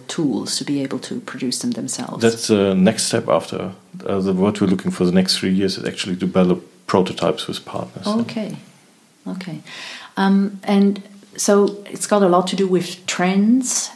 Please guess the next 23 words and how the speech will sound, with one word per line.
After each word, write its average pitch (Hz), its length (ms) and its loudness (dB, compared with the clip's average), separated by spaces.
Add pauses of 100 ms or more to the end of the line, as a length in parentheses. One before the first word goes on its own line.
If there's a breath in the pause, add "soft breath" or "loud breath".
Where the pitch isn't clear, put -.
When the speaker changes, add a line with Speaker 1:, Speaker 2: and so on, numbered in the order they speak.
Speaker 1:
and 170 640 -4 (600)
Rainer, 165 600 2
I 165 160 2
know 165 260 0
that 160 320 -2
you 180 480 -2
are 160 520 -4 (140)
going 165 400 -2
to 160 320 -4
tackle 180 420 -2
the 170 120 -4
topic 165 440 -4
of 156 200 -6
trends, 180 640 4
possibly 180 640 2
also, 160 260 2
I'm 156 100 2
not 151 220 0
too 170 160 -2
sure, 165 240 -2
but 151 180 -2
possibly 160 400 -2
also 151 480 0